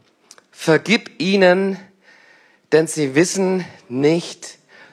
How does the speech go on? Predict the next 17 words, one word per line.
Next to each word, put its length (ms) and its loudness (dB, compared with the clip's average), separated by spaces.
was 320 0
sie 300 -4
tun.“ 540 -4
Und 200 2
das 240 2
ist 340 0
die 100 0
zentrale 560 4
Botschaft 680 0
des 120 -2
christlichen 580 0
Glaubens, 520 2
dass 180 0
es 220 -10
einen 340 2
Gott 320 2
gibt, 560 2